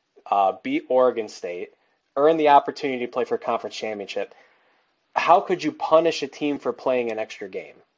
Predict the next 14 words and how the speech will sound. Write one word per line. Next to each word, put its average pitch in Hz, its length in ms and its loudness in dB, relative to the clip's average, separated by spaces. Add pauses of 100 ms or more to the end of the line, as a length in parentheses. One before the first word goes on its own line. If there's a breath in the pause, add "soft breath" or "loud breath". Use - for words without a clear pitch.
(140)
It, 147 160 -2
it 151 140 -2
just 156 260 -6
would 135 220 0
not 135 260 0
make 123 160 -2
sense 120 340 -6
to 123 100 -12
me 117 180 -8
at 107 160 -2
all. 123 420 0 (160)
And 113 360 -4 (840)
T - 160 -4
C 156 180 -6